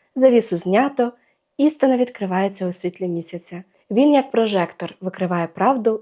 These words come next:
і знімає останні тіні ілюзій. До речі, поділіться в коментарях, як ви прожили коридор затемнень, чи вдалося дотриматися наших рекомендацій, які головні інсайти.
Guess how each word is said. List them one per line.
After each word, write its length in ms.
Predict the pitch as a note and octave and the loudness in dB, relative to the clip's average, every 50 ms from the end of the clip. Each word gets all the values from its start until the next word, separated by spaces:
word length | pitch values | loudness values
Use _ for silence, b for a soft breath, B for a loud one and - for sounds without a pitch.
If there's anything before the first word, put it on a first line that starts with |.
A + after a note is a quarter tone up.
| _ | _
і 80 | - G#3 | -6 -4
знімає 420 | G3 G#3 G3 F#3+ F#3 F3+ F3+ - - | -2 0 0 0 0 0 -2 -4 -6
останні 520 | F3+ F3 - - - A3 C4 C#4+ C#4 C4 B3+ | -6 -8 -6 -2 0 0 2 2 2 0 0
тіні 340 | B3+ - - G3 G3+ G3+ G3 | -2 -4 -2 0 0 0 0
ілюзій. 720 | G3 - F#3+ F3 F3 E3+ F3 E3+ E3 F3 E3+ E3 - - _ _ _ _ _ _ - | 0 -2 -2 0 0 -2 -2 -4 -4 -6 -8 -10 -10 -14 _ _ _ _ _ _ 0
До 160 | B3 A3 B3 | 2 4 4
речі, 400 | A3+ G3+ F3+ E3 - - - E3+ F#3 - _ _ _ | 4 4 2 0 -2 -8 -12 -12 -14 -16 _ _ _
поділіться 460 | - A#3 A3+ A#3 A#3 D4 D#4 - - | 0 0 2 4 2 2 2 0 -4
в 60 | C4+ - | -4 -2
коментарях, 760 | B3+ A3+ A3+ A3+ A3 A3 G#3 F#3+ D#3+ D3+ E3 - - - _ _ _ _ - | -2 -2 -2 -2 -2 -2 -4 -2 -4 -6 -8 -10 -16 -20 _ _ _ _ -10
як 360 | A3+ G3 G3+ G3 A#3+ C4+ - | -4 0 2 2 2 2 2
ви 60 | D4+ C4+ | 2 0
прожили 380 | C#4 B3 A3 - G#3 G3+ A3 | 2 0 -4 -2 0 -2 -2
коридор 420 | A3 - G#3 G3+ G3+ F#3 G3+ G3 G3+ | -2 -2 -2 0 0 0 0 -2 -2
затемнень, 640 | G#3 G3+ G3+ G3+ F3 D#3 D#3 D#3 D#3+ E3 F3 F#3 - _ _ _ _ _ _ | -4 -6 -6 -4 -6 -8 -8 -8 -10 -12 -14 -16 -20 _ _ _ _ _ _
чи 160 | - - G#3+ | -2 0 2
вдалося 460 | G3+ F#3+ G3+ G3 G3 A3 A3+ - D4 | 4 4 4 4 4 2 2 0 -2
дотриматися 640 | C4 D4 C#4+ - C#4 C4 C4+ C4+ C4+ C4+ C4 - B3 | -2 -2 -2 0 2 2 2 2 0 -2 0 2 2
наших 340 | A#3 G#3+ G#3 - - G3 - | 2 2 0 -2 -4 -6 -8
рекомендацій, 840 | G3+ G3+ - G3 G3+ G#3+ A3+ A3+ G3+ F3 F3 - - - D#3+ - _ _ _ _ _ _ _ _ | -8 -6 -4 -2 -2 -2 0 0 -2 -2 -4 -6 -10 -12 -12 -16 _ _ _ _ _ _ _ _
які 280 | G#3+ G#3 G3 G3+ A#3 A3 | 2 2 2 2 0 0
головні 380 | A3+ A#3+ A#3 A3+ A3+ A#3 A3 - | 2 4 4 4 4 2 0 0
інсайти. 760 | A3+ G#3 G#3+ - - G#3+ A#3 B3 G3+ F#3+ - - E3 C#3 | -2 -4 -4 -4 -2 0 0 0 -2 -4 -6 -12 -14 -14